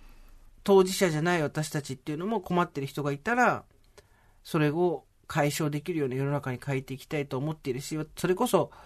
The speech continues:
昭和の頃から比べたら、少しずつ世の中は女性も活躍する世の中になってきてるし、まだまだだけど、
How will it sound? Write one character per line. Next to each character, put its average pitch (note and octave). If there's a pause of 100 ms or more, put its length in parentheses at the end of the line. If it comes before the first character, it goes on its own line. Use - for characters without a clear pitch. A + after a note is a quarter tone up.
(540)
昭 C#3+
和 C3+ (460)
の D3
頃 D#3+
か -
ら B2
比 D#3
べ D#3+
た G3+
ら、 C#3
少 -
し D3
ず F3+
つ E3+
世 C#3+
の C#3
中 B2+
は A2+
女 C3
性 B2
も A#2+ (280)
活 -
躍 C3 (220)
す -
る B2+ (120)
世 C#3
の C#3+
中 C3+
に C3
な D#3
っ D#3
て -
き -
て C3
る A2
し、 -
ま D3+
だ C#3
ま D#3
だ F3
だ C3
け C3
ど、 C3